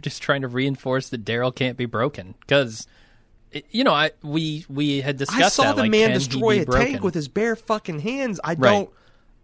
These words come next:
Speaker 2: I, I never conceived that he could be broken.
Speaker 1: Yeah, we were both saying, "There's no way. Daryl's not gonna break."
Speaker 2: Yeah.
Speaker 1: Like
Speaker 2: Honestly, the more interesting thing to do with him would be to broken him.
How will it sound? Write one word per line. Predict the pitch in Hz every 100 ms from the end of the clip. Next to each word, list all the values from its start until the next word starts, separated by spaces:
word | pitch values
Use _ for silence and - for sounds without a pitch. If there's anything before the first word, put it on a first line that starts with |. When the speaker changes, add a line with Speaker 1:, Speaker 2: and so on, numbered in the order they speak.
| -
Speaker 2:
I, | 180
I | 160
never | 180 185 190 180
conceived | 170 151 - 262 226
that | 107
he | 110
could | 104
be | 80
broken. | 82 82 294
Speaker 1:
Yeah, |
we | 196 185
were | 190
both | 175 220
saying, | - 107 101 98 95 _ -
"There's | 120 135 135
no | 160
way. | 202 101
Daryl's | 107 143 127
not | 113
gonna | 110 95
break." | 92 92 - -
Speaker 2:
Yeah. | 277 285 92 73 _ _ _
Speaker 1:
Like | 233
Speaker 2:
Honestly, | 269 403 - 214
the | 190
more | 196
interesting | 170 202 202 - 180
thing | 226 233
to | 165
do | 143 269
with | -
him | 143 139
would | 135
be | 143
to | 139
broken | 156 247 - 95
him. | 80 -